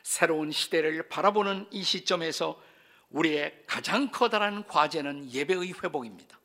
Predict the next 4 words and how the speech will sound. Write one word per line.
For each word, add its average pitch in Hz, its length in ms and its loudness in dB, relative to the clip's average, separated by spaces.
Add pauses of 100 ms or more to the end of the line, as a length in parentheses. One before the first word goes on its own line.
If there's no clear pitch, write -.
(1160)
그동안 143 540 0 (760)
그냥 127 320 -6
온라인 147 500 0
예배로 131 480 -6